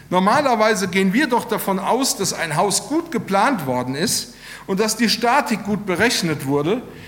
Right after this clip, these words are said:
und dass es normalerweise so ist, dass ein Haus bestehen bleibt.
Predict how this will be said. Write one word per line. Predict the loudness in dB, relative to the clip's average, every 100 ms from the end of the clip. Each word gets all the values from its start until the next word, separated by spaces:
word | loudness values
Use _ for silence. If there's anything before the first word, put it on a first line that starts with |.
| -14 -4
und | -2 0
dass | 0
es | 0 0
normalerweise | 2 4 4 4 2 2 2 2 0
so | 0 2 2
ist, | 2 0 -2 -8 -18 -14 -2
dass | 0 2
ein | 2 2 4
Haus | 2 0 -2
bestehen | -2 0 0 2 0
bleibt. | -2 -4 -4 -10 -12